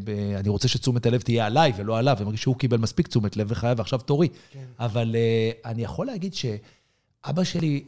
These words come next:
Speaker 1: אה, למדתי ממנו את העובדה של להתמודד עם סיטואציות קשות באמצעות חוש הומור, זו לא האופציה הטובה ביותר, זו האופציה היחידה. וראיתי את אבא שלי ברגעים באמת הכי קשים, היו שניים, שלושה כאלה, כפי שהמאזינים יכולים לדמיין.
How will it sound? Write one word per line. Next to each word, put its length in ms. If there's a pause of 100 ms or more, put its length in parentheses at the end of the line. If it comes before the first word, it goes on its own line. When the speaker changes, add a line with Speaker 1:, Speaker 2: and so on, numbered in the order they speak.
(120)
Speaker 1:
אה, 220
למדתי 500
ממנו 600 (840)
את 260
העובדה 1160
של 200
להתמודד 640
עם 100
סיטואציות 500
קשות 360
באמצעות 400
חוש 280
הומור, 540
זו 360
לא 180
האופציה 460
הטובה 340
ביותר, 440
זו 140
האופציה 340
היחידה. 460 (680)
וראיתי 400
את 80
אבא 180
שלי 220
ברגעים 560
באמת 440
הכי 220
קשים, 440
היו 160
שניים, 240
שלושה 300
כאלה, 260
כפי 180
שהמאזינים 640
יכולים 240
לדמיין. 480